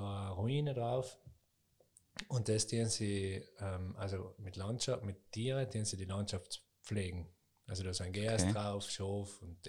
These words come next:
Speaker 1: Esel und Pferde und, und Rinder, man ja. Und sagen wir, ich bin zusammen gewesen, mal so einen Nachmittag,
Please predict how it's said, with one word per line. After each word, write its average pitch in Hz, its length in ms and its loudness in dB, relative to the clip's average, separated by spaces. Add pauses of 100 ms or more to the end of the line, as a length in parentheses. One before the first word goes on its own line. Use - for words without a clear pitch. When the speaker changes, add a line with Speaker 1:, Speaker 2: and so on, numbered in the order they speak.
Speaker 1:
Esel 98 400 -2
und 87 140 -10
Pferde 101 540 -2
und, 87 200 -8
und 90 240 -8 (320)
Rinder, 110 360 0
man 92 200 -2
ja. 104 300 -2 (840)
Und 95 680 0 (680)
sagen 98 200 -2
wir, 107 80 2
ich 143 220 -2
bin 104 200 0
zusammen 123 300 0
gewesen, 156 320 2
mal 120 180 0
so 120 100 0
einen 117 80 0
Nachmittag, 151 640 2